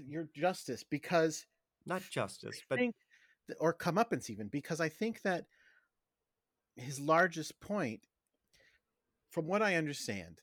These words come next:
Speaker 1: this is not a director who is a horror movie director. This is not a guy who's like, "I wanna make horror movies."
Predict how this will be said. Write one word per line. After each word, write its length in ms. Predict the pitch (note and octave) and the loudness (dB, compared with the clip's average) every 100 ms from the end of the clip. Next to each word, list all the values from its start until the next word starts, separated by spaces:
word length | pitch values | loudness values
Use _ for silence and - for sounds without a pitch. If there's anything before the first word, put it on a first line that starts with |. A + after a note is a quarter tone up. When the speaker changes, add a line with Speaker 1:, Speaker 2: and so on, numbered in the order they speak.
| - | -6
Speaker 1:
this 180 | F3 G#3 | -4 -2
is 100 | F3 | 0
not 240 | F3 E3+ | 2 4
a 60 | D#3 | 2
director 560 | C3+ C3 A#2+ - A2 | 0 0 0 -2 -4
who 180 | F#2+ A2 | -4 -4
is 140 | G#2+ G2 | -4 -6
a 60 | |
horror 280 | G2 G2+ F2+ | -8 -6 -6
movie 260 | F2 E2+ F2 | -8 -14 -16
director. 400 | F#2+ E2+ - - | -16 -18 -20 -12
This 160 | A2+ E3 | -10 -6
is 80 | D3 | -2
not 160 | D3 | -2
a 60 | C3+ | 0
guy 240 | B2 A#2 | 2 2
who's 220 | G#2+ G#2+ G#2 | 2 -4 -4
like, 220 | F#2+ - | -6 -6
"I 60 | G2 | -10
wanna 240 | G2+ G2 | -8 -8
make 220 | F#2+ F2+ | -8 -12
horror 220 | - F#2+ F2 | -12 -12 -12
movies." 400 | E2+ F#2 - | -16 -20 -20